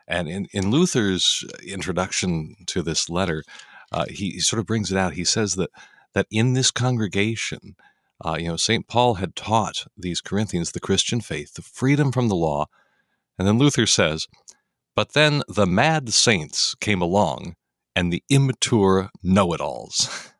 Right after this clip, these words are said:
<laughs> They brought up the unity of the doctrine and caused a division among the believers. And so, uh,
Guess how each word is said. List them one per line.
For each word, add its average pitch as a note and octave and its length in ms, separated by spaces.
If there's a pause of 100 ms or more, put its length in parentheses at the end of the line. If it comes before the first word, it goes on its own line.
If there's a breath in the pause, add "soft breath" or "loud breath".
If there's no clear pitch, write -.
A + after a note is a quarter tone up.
(160)
<laughs> - 760
They F2 120
brought C3 280
up B2+ 120
the F#2 140
unity A#2 320
of F#2+ 100
the F#2 60
doctrine G2 400
and D2+ 240
caused G2+ 520
a - 40
division F2 560
among E2 380
the E2 80
believers. - 600 (580 loud breath)
And F2+ 260
so, G#2 360 (560 soft breath)
uh, - 60